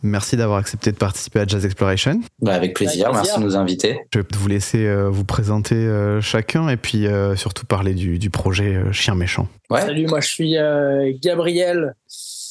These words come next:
Speaker 3: euh, à la batterie, au, à quelques synthés et au chœur,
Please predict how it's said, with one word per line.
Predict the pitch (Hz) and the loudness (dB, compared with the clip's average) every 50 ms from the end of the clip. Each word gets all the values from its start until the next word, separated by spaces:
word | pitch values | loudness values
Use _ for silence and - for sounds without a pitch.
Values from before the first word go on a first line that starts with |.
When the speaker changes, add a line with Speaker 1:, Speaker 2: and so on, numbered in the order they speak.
| - - _ _ - 202 | -16 -20 _ _ -2 0
Speaker 3:
euh, | |
à | 185 170 165 160 156 147 147 147 143 147 151 - 170 160 | 0 2 2 2 2 2 2 2 2 0 0 0 0 2
la | 151 147 143 135 | 2 2 2 2
batterie, | 147 147 147 - - - - 180 175 175 175 170 | 0 0 0 -2 -4 -2 -2 0 2 2 2 2
au, | 165 156 151 151 147 143 143 139 139 139 135 135 135 135 135 135 127 - | 2 2 2 2 2 2 2 2 2 2 2 2 2 0 0 -2 -2 -2
à | - 147 | -4 -4
quelques | 139 - - 156 143 - - 151 | -2 0 0 -2 0 0 -2 -2
synthés | 143 - - 156 147 151 - - 165 160 160 156 156 151 - 156 | -2 0 -2 -2 -2 -2 -2 0 0 2 2 0 0 0 0 0
et | 143 135 131 | 0 2 2
au | 131 131 123 127 - | 0 0 -2 -4 -6
chœur, | - - 180 175 170 160 151 139 - - - | -4 0 0 2 2 0 -2 -4 -6 -12 -20